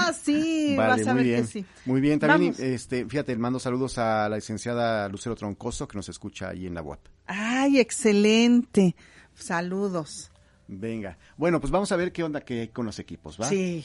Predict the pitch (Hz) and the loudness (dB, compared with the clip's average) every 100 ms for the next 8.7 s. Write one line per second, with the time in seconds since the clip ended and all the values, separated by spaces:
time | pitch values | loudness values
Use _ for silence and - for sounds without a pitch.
0 | - - 135 139 196 196 202 202 196 143 | -12 -4 0 0 0 -4 -2 -2 -2 -6
1 | 135 147 147 196 185 180 170 143 120 120 | -6 -4 -2 -2 -4 -8 -8 -8 -6 -8
2 | 190 117 98 - _ - - 202 123 131 | -8 -10 -12 -14 _ -14 -8 -6 -4 -4
3 | 151 156 156 123 165 143 127 - 92 82 | -4 -4 -4 -2 -4 -4 -6 -6 -12 -12
4 | 85 _ _ _ _ _ 101 117 - - | -18 _ _ _ _ _ -8 -8 -10 -6
5 | 135 127 - 156 151 - _ 151 160 - | -6 -4 -4 -4 -4 -10 _ -8 -8 -10
6 | - - 170 185 170 156 196 180 160 139 | -12 -6 -4 -4 -4 -6 -6 -4 -2 -2
7 | 139 135 185 180 180 165 143 139 151 160 | -2 -4 -6 -4 -4 -4 -4 -4 -4 -6
8 | 156 147 139 123 120 120 | -6 -8 -4 -4 -2 -2